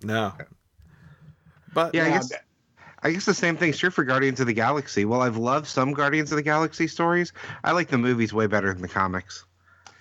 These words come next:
Speaker 3: Well, I, I, I can't wait for Ant-Man and the Wasp. That just looks like a whole, whole lot of fun.
Speaker 1: Agreed. And considering
Speaker 3: Yeah.
Speaker 1: how much the first one had a bunch of issues, getting finally off the, you know, onto the big screen, they lost directors,
Speaker 3: Yeah.
Speaker 1: that kind of thing.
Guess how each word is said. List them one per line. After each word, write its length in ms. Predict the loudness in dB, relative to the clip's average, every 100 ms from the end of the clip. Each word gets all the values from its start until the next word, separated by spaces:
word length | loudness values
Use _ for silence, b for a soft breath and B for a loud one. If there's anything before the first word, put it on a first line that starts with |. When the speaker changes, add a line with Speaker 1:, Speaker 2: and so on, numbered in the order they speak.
| B _
Speaker 3:
Well, 140 | -2 0
I, 160 | 2
I, 300 | 0 0 0 0
I 60 |
can't 220 | 0 0
wait 260 | 2 0 0
for 120 | -4
Ant-Man 300 | -4 -2 -2
and 80 | 0
the 40 |
Wasp. 360 | 0 0 -2 -4
That 120 | 0
just 220 | 2 2
looks 180 | 0 0
like 120 | -2 -2
a 60 |
whole, 300 | -2 -2 0 -2
whole 560 | -2 -2 0 0 0
lot 200 | 0 -2
of 40 | -4
fun. 360 | -6 -8 -8 -10
Speaker 1:
Agreed. 400 | -6 -4 -4 -4
And 160 | -2
considering 440 | 0 0 0 0 -2
Speaker 3:
Yeah. 80 | 0
Speaker 1:
how 120 | 0
much 360 | 0 -2 -6 -10 -2
the 160 | -2
first 320 | 0 -2 -2
one 120 | -2 -2
had 180 | -2
a 40 | -2
bunch 220 | -4 -4
of 80 | -2
issues, 440 | -2 -2 -8 -12 -4
getting 480 | 0 0 -2 -6 -10 _ _
finally 680 | -10 -4 -2 -2 -2 -2 -4 -4
off 380 | 0 0 -2 -14 -20 _ -4
the, 160 | -4 -2
you 100 | 0
know, 80 | 0
onto 280 | 2 0 0
the 80 | -2
big 120 | -2
screen, 280 | -2 -2 0
they 80 | 0
lost 240 | -2 -2
directors, 960 | -2 -2 -2 0 0 2 0 0 -4 -12 B B -6
Speaker 3:
Yeah. 180 | -2 2
Speaker 1:
that 180 | 2 0
kind 160 | -2
of 80 | 0
thing. 240 | -2 -2